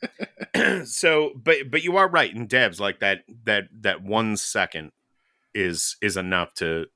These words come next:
to scare the shit out of them. Um, I don't think,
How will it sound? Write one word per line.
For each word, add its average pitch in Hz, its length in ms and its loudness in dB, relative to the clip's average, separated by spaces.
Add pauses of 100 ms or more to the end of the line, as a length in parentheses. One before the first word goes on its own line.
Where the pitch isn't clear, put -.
(120)
to 92 120 -2
scare 87 380 0
the 76 120 -6
shit 95 280 0
out 78 180 0
of 73 60 -12
them. 76 160 -14 (480)
Um, 104 560 0 (2000)
I 156 140 2
don't 190 260 0
think, 127 380 -2